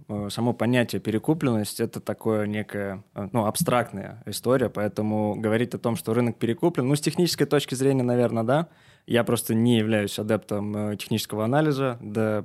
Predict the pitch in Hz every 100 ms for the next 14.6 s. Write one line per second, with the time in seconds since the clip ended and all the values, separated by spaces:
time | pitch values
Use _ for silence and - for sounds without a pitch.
0 | - 110 104 117 101 104 107 101 104 104
1 | - 104 101 113 107 - 110 104 - -
2 | - - - 113 117 117 - _ 135 147
3 | 156 147 156 - 139 135 139 160 156 143
4 | 131 120 123 160 175 135 - 127 127 127
5 | 123 120 123 117 131 127 127 120 139 120
6 | 117 117 165 196 - 113 - - 110 110
7 | 135 127 113 151 135 127 143 123 113 123
8 | - 113 120 123 165 196 - 135 131 123
9 | 147 - 113 139 151 127 - - - 120
10 | 143 - 113 123 - 107 123 110 110 104
11 | - 110 107 - 113 143 - 113 104 117
12 | 156 196 107 95 _ _ _ _ - -
13 | 139 143 131 143 127 110 - 120 120 107
14 | 131 135 127 120 117